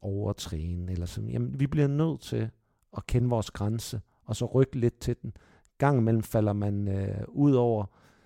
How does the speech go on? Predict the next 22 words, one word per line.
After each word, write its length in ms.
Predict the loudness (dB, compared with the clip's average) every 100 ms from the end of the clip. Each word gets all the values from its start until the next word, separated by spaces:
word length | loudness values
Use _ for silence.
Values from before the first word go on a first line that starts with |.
| _ _ _ -8
Øh, 280 | -6 -4 -6
mit 480 | -6 2 8 10 10
job 180 | 8 8
er, 200 | 4 4
at 180 | 2
man 160 | 0 2
ikke 180 | 2 2
havner 380 | 0 0 2 2
ned 180 | 2
i 40 | 2
dybet. 580 | 6 6 6 -6 -8 -20 _ -2
Så 140 | 2
det 200 | 4 6
vil 200 | 6 4
sige, 320 | 2 2 4
at 100 | 2 0
hvis 200 | -8 -6
jeg 60 | -2
ser 220 | 2 2
noget, 280 | 2 0 0
der 60 |
er, 280 | -4 -4 -8